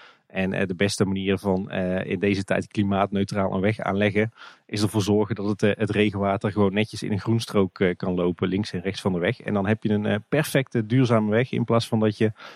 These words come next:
allerlei plastic cassettes, eh, in de grond moet gaan stoppen. Dus w-, wat mij betreft is dit, eh, een wanproduct. En ik snap eigenlijk ook niet dat, eh, de Efteling zich hiervoor, eh, heeft laten strikken. Ik zou zeggen, haal die rotzooi snel uit het, eh, parkeerterrein en, eh,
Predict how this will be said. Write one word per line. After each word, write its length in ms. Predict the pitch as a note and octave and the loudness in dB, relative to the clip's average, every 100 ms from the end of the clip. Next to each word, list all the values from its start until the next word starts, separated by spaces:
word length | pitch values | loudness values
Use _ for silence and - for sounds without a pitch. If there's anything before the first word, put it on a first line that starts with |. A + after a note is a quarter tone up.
| - - | -20 -2
allerlei 340 | A2 G#2 G2+ | 2 2 2
plastic 440 | - A#2+ - A2+ - | 2 0 2 -2 0
cassettes, 580 | A2+ - B2 G2 - | 0 2 2 0 0
eh, 200 | F#2+ E2+ E2+ - - _ _ | 0 0 -2 -10 -20 _ _
in 120 | G#2 | 0
de 100 | G2 | 2
grond 240 | - G2+ - | 2 -2 -2
moet 140 | - | -4
gaan 160 | F#2 E2+ | -4 -4
stoppen. 420 | - F#2 - C#2 | -2 0 2 2
Dus 180 | A2+ - | 2 -2
w-, 180 | G#2+ - - | -6 -6 -2
wat 120 | A#2 | 2
mij 180 | B2 D#3 | 4 4
betreft 320 | D#3 C#3+ C3 | 0 0 0
is 140 | B2 | 0
dit, 260 | B2+ A#2+ - | -2 -2 2
eh, 200 | A2 G#2 | 2 2
een 140 | A2+ | 4
wanproduct. 640 | G#2+ B2 - A2+ - A2 - | 4 4 2 2 2 0 0
En 100 | G#2+ | -2
ik 100 | G#2 | -2
snap 240 | A#2+ G#2+ | -2 0
eigenlijk 380 | G1+ A2 A2+ A2 | 0 0 0 0
ook 120 | G2+ | 0
niet 160 | A2 A#2+ | -2 -2
dat, 180 | - A2 | -4 0
eh, 160 | G#2 | 0
de 120 | G#2 | 0
Efteling 340 | A2+ - G2+ F#2+ | -2 -2 -4 -2
zich 160 | G2+ | -4
hiervoor, 380 | - G2+ G2 F#2+ | -4 -4 -2 -2
eh, 120 | F#2+ F#2+ - - - _ | -2 -2 -8 -20 -20 _
heeft 180 | G#2 G#2 | -2 0
laten 220 | G2 - | 0 -2
strikken. 460 | - G#2 - F2+ G#2+ | -2 -2 0 0 0
Ik 100 | - | 0
zou 160 | G2+ | 0
zeggen, 240 | G2 G2+ F#2+ | 2 0 0
haal 180 | G#2+ G2+ | 0 2
die 120 | G2+ | 2
rotzooi 400 | A2 - G#2 G#2 | 2 0 0 0
snel 300 | - B2+ A2 | 0 0 0
uit 120 | A2 | 0
het, 120 | - | 0
eh, 60 | A2 | -2
parkeerterrein 680 | - - A2+ A2+ G2+ G2 G2 | 0 0 0 0 -2 -2 -2
en, 160 | G2 | -2
eh, 120 | G2 | -2